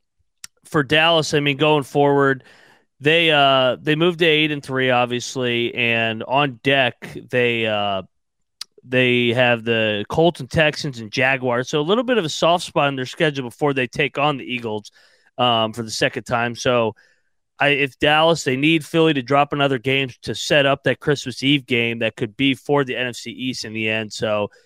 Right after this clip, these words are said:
because Philly did drop another division or drop a division game to Washington, so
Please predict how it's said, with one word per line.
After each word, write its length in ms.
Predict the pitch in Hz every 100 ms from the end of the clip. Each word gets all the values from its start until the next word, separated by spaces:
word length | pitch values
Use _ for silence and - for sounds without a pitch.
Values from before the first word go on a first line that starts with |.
| _
because 260 | 135 151 135
Philly 240 | 196 185
did 280 | 147 170 175
drop 420 | 143 151 160 147
another 280 | 139 143 143
division 480 | 120 120 151 139 127
or 200 | 107 113
drop 340 | 110 151 135
a 60 | 127
division 400 | 117 127 139 123
game 200 | 127 117
to 140 | - 143
Washington, 720 | 131 135 - 117 - 110 110
so 380 | 127 113 107